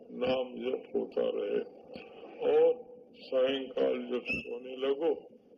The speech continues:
तो देख लो कि उसमें कितनी बाधा पड़ी, कितनी कमी रही।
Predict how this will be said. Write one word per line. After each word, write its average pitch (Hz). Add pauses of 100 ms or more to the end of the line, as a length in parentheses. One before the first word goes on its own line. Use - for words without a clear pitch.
(220)
तो 120
देख 120
लो 143 (580)
कि 131
उसमें 123
कितनी 131
बाधा 113
पड़ी, 135 (2000)
कितनी 143
कमी 113
रही। 113